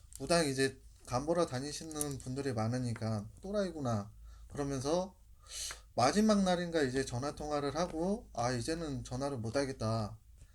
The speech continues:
근데 갑자기 저도 모르게 툭 튀어나온 말이 "대주님, 입안 아니야?" 그랬더니 깜짝 놀라시는 거예요.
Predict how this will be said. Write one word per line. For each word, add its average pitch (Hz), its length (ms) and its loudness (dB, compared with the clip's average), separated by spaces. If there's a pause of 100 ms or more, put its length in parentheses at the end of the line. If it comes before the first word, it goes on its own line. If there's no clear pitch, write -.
(380)
근데 160 440 2 (460)
갑자기 160 680 4 (360)
저도 220 260 -2
모르게 202 420 2
툭 - 160 -10
튀어나온 208 680 2
말이 120 540 0 (1200)
"대주님, 156 560 -2 (480)
입안 147 320 0
아니야?" 123 420 0 (440)
그랬더니 117 600 -4 (680)
깜짝 262 380 2
놀라시는 135 560 0
거예요. 110 480 -2